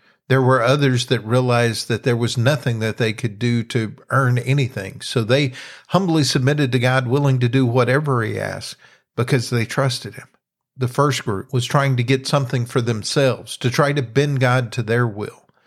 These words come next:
The second was humbly submitting to the will of God. And in the end, those Jews who were not able to accept Jesus as the Messiah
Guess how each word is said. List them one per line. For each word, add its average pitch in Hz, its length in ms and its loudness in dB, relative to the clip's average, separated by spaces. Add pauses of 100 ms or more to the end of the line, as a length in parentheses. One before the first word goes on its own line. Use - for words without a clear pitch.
(180)
The 131 160 2
second 160 540 0
was 123 180 0 (160)
humbly 127 380 2
submitting 104 640 -6
to 131 100 2
the 117 80 0
will 107 260 0
of 101 140 -6
God. 107 380 -6 (800)
And 123 180 2
in 131 200 2
the 123 220 2
end, 113 300 0
those 117 400 -2 (220)
Jews 139 420 2
who 127 140 0
were 113 340 0 (540)
not 143 360 2
able 139 300 2
to 135 200 0
accept 131 420 0
Jesus 127 500 0
as 110 180 -2
the 123 80 -2
Messiah 110 600 0